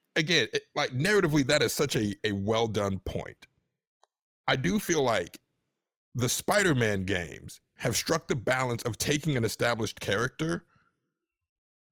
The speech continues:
giving you just enough to start with so that you don't feel like you're Wolverine learning how to use your claws, but also give you a reward for playing the game by expanding on the tool that you have.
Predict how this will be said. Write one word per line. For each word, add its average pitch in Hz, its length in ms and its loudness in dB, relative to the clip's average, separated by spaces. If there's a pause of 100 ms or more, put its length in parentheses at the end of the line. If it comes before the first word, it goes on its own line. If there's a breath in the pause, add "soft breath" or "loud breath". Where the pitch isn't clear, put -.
giving 143 280 0
you 151 120 0
just 120 440 0
enough 147 280 0
to 123 100 0
start - 380 0
with 156 180 0
so - 160 0
that 120 180 -2
you 131 80 -2
don't 113 280 -2
feel 131 240 0
like 120 200 0
you're 110 220 0 (180)
Wolverine 110 540 0
learning 110 340 0
how 113 280 -2
to 110 520 0 (460)
use 113 300 0
your 104 100 0
claws, 120 720 -2 (1400)
but 110 200 -2
also 147 320 2
give 131 180 2
you 131 100 4
a 120 40 2
reward 117 460 2
for 131 80 -2
playing 113 300 -2
the 110 60 -2
game 139 300 2
by 117 140 2
expanding 120 540 0
on 107 120 0
the 107 60 0
tool 104 300 -2
that 92 180 -6
you 95 100 -6
have. - 640 -8